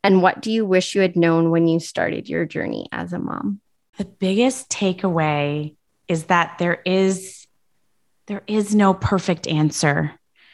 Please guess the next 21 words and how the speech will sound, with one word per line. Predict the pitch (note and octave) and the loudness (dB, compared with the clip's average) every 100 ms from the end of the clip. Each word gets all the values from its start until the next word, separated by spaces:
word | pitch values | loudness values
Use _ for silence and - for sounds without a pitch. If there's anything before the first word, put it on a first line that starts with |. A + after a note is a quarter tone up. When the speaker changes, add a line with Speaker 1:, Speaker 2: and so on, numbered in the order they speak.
| _ | _
Speaker 2:
It | - - | -8 0
doesn't | G#3 F#3+ G#3 | 2 4 0
have | F#3 - F#3 E3 - | 0 -4 -2 -2 -2
to | F#3 | -2
be | F3 E3 | -2 -2
done | E3 D3 D3 D3 D#3 D3 _ _ _ _ _ _ | 0 0 0 0 -4 -8 _ _ _ _ _ _
exactly | E3 D3+ D3+ D3+ D3 - E3 D3+ D3+ | -8 -8 -2 0 0 -2 -4 0 0
the | C#3+ D3+ | 0 -2
way | C#3+ C#3+ C#3+ C#3 C#3+ | 0 0 2 0 0
that | C#3+ C#3+ | -2 -4
they | D#3 C3+ | -4 -6
say | - D3+ C#3+ C#3 C3+ C3+ | -6 -6 -4 -4 -4 -6
in | - C#3+ | -2 0
the | C#3 | 0
books. | C3 C#3 - - - - | 0 -2 -4 -12 -16 -8
You | C#3+ | -2
know, | D3+ | -2
don't | D#3+ E3 F#3+ | 0 0 0
worry | E3 E3+ D#3+ C#3+ C#3 | 2 2 2 -2 -6
if | C3+ D3 | -6 -2
your | D3 D3 | 0 0